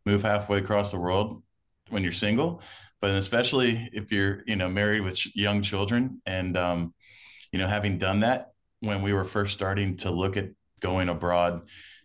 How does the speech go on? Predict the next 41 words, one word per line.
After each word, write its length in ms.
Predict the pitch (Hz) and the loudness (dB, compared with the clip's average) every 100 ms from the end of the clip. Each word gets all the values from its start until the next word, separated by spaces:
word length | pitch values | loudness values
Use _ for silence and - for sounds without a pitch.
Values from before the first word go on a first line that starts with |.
| - | -8
you 100 | - | -2
know, 300 | 90 85 80 - | 0 0 -2 0
I 120 | 101 | 2
was 200 | 101 - | 2 0
scared. 460 | - - 95 90 | -2 -4 0 0
I 40 | 95 | 0
didn't 120 | 95 | 0
know 120 | 92 | -2
if 120 | 90 | -2
it 60 | 85 | -4
was 120 | 85 | -4
something 280 | - 90 82 | -4 -2 -2
I 40 | |
was 80 | 87 | -2
supposed 220 | 90 87 | -2 -4
to 80 | 82 | -2
do, 160 | 98 107 | 0 0
but 120 | 92 | 0
then 140 | 90 | 0
a 60 | 87 | -2
donor 320 | 90 95 101 | 0 2 2
came 160 | 101 87 | 0 0
along 320 | 82 82 85 | 2 2 0
and 100 | 80 | -2
said, 220 | - 82 | -4 -2
"Hey, 100 | 101 | 0
we 120 | 98 | 0
wanna 180 | 98 92 | 2 0
give 180 | 85 92 | -2 -4
you 80 | 87 | -4
five 260 | 90 87 | -2 0
thousand 280 | 92 85 82 | 0 -2 0
dollars 240 | 82 92 - | 0 0 -4
'cause 120 | - | -2
we 100 | 98 | 0
really 200 | 92 82 | 2 0
believe 340 | 82 82 92 | 0 0 0
in 120 | 87 | 0
you." 140 | 80 80 | -2 0
And, 100 | 82 | 0
like, 180 | 87 | -2